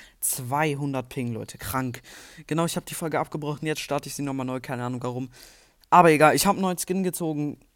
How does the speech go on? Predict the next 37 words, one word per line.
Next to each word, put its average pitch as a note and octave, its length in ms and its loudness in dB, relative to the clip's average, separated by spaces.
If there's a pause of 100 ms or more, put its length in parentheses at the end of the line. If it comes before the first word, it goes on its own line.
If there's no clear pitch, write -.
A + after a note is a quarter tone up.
(240)
Wie C#3+ 300 -6
immer E3 320 -2 (280)
jede D3 320 -4
Folge C#3+ 300 -6
ein C3+ 100 -4
neuer C3+ 140 -4
Skin. D3 360 -4
Ich - 120 -14
weiß C#3 220 -2
nicht, C3 140 -10
wie C3+ 40 -6
lange C3+ 180 -6
ich A#2+ 100 -14
das B2+ 180 -8
noch B2+ 120 -14
z-, - 180 -14
durchziehen D3 380 -8
werde, C3 200 -4
aber C3 320 -4 (240)
es - 160 -12
gibt - 160 -2
mal D3 120 -2
wieder D3 140 -4
einen C#3 80 -4
neuen, D3 260 -4
ihr B2+ 100 -6
seht C3 220 -6
schon. B2+ 300 -8 (540)
Und C#3 460 -2
ich F2+ 400 -6
hab G3 240 -4
diese F3 260 -2
Folge E3 300 -4
keine D#3 300 -6
spezielle C#3 460 -8
Challenge C#3 460 -6
geplant. B2+ 500 -6